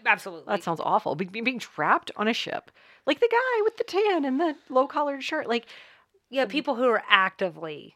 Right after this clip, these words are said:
Speaker 2: and, like,
Speaker 1: like, looking for
Speaker 2: aggressively.
Speaker 1: Yeah.
Speaker 2: Yeah, I'm just,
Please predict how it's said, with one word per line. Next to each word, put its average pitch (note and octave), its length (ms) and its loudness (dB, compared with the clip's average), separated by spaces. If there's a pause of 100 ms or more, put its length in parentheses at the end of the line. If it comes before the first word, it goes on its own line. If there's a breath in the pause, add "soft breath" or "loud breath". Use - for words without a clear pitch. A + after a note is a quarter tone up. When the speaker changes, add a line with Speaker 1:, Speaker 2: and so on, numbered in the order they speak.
(140)
Speaker 2:
and, A3 420 -4
like, F3+ 300 -2
Speaker 1:
like, F3+ 100 -8
looking E3 360 -4
for F3+ 100 -8
Speaker 2:
aggressively. C#3+ 1120 -6
Speaker 1:
Yeah. D#3+ 300 -14 (100)
Speaker 2:
Yeah, G3 140 -10
I'm G#3 180 -2
just, A3 220 -8